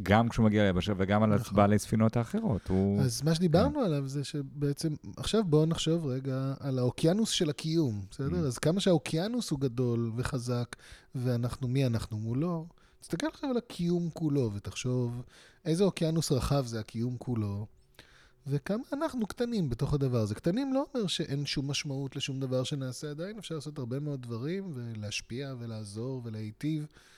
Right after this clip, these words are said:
Speaker 2: אבל
Speaker 1: וליהנות מהשייט,
Speaker 2: Mm.
Speaker 1: וליהנות מהמסע.
Speaker 2: זה מאוד
Speaker 1: כן,
Speaker 2: כיף.
Speaker 1: כן, כן.
Speaker 2: בעיקר כיף.
Speaker 1: כן.
Speaker 2: אבל, אמ, אבל יש הבדל בין להבין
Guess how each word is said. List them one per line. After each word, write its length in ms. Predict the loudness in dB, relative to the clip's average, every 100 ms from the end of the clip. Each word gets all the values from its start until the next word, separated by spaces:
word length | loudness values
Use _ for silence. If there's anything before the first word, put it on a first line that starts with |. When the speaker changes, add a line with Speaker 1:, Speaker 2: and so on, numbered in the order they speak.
| -20 -20 -2
Speaker 2:
אבל 60 | 6
Speaker 1:
וליהנות 420 | 8 10 8 4 4
מהשייט, 500 | 2 4 2 2 -4
Speaker 2:
Mm. 400 | -14 _ -14 -10 0
Speaker 1:
וליהנות 480 | 4 4 4 4 4
מהמסע. 460 | 2 2 2 2
Speaker 2:
זה 140 | 2 -2
מאוד 300 | -4 -4 -4
Speaker 1:
כן, 240 | 0 0
Speaker 2:
כיף. 220 | 0 -6 -8
Speaker 1:
כן, 120 | -8
כן. 140 | -4 -8 -8 -4
Speaker 2:
בעיקר 340 | -2 0 -4 -4
כיף. 340 | -10 -10 -10 -10
Speaker 1:
כן. 160 | -2 -2 -4 -20 -14 -8
Speaker 2:
אבל, 840 | -6 -4 -4 -2 -2 -2 -2 -4 -8 -12
אמ, 20 | -8 -6 -4 -6 -6 -8 -12 -14 -18 -18 _ _ _ -6
אבל 100 | -4
יש 140 | -2
הבדל 360 | -4 -2 0 0
בין 240 | -2 -6
להבין 800 | -6 -6 -8 -6 -4 -4 -4 -8